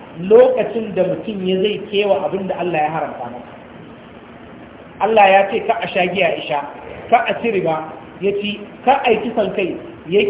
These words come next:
kisan kai, kar a ci amana, ya ci amana, to a nan lokacin fushin Ubangiji yake bayyana. Komai ma zai iya faruwa a kansa. Ko ba daɗe, ko ba jima. Ta iya wani sai a yau abubuwan da ake yi a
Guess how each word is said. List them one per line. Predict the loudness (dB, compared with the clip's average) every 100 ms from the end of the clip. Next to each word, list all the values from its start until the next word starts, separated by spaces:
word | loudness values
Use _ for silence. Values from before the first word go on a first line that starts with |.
| 0
kisan | -2 -2
kai, | -2 -4 -6 2
kar | 6 6
a | 4
ci | 4
amana, | 4 6 4 4 -2 -4 0
ya | 2
ci | 4
amana, | 4 4 2 0 -6 -6
to | -4
a | -2
nan | -2 0
lokacin | 0 -2 -6 -8
fushin | -8 -6
Ubangiji | -6 -8 -8 -10 -10
yake | -10
bayyana. | -10 -10 -12 -14 -18 -20 -18 2
Komai | 8 8 8 4 4
ma | 6 6 4
zai |
iya | 0 0
faruwa | 0 0 0
a | -2
kansa. | -6 -8 -14 -18 -18 -18 -20 -20 -20 -20 -20 4
Ko | 8 8
ba | 6
daɗe, | 2 2 0 0 0
ko | 4 4
ba | 4
jima. | -2 -6 -2
Ta | 2 4
iya | 6
wani | 4 4 -2
sai | -4 -4
a | -4
yau | -2 0
abubuwan | 0 0 0
da | 0
ake | -4 -4
yi | -4
a | -2